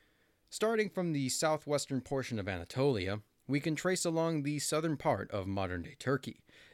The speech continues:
the craggy region of ancient Cilicia, pockmarked by Ptolemaic garrisons.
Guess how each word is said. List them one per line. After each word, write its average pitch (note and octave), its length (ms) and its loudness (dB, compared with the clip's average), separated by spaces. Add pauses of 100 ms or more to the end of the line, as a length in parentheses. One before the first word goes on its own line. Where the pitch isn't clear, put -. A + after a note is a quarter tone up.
the G2+ 220 -2
craggy C3+ 420 2
region A2+ 440 -2
of F2 200 -10
ancient C#3 340 0
Cilicia, G#2+ 640 -2 (260)
pockmarked A2 640 -2
by G2 240 -6
Ptolemaic A2+ 680 0
garrisons. - 640 -2